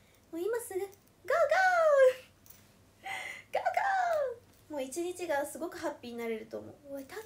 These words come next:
キーハートありがとう。来月から？あ、先月から？リコチメール取り始めたけど、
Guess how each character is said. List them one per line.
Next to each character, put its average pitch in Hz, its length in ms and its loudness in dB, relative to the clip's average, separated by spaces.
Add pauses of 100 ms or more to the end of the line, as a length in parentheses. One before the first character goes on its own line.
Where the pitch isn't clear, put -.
キ - 120 -16
ー 285 120 -16
ハ 311 60 -14
ー 359 140 -10
ト 381 100 -14
あ - 20 -10
り 370 140 -8
が 403 80 -12
と - 60 -14 (3000)
う。 339 40 -8
来 - 20 -6 (280)
月 - 100 -20
か - 80 -12
ら？ 466 360 -10
あ、 - 20 -
先 381 220 -8
月 403 220 -8
か 415 100 -8
ら？ 427 60 -6 (520)
リ 320 60 -12
コ 311 100 -10
チ 320 140 -12
メ 320 200 -6
ー - 40 -10
ル 269 60 -10
取 269 160 -12
り 269 80 -12
始 285 160 -14
め 302 60 -14
た 269 120 -14
け 269 120 -12
ど、 302 80 -8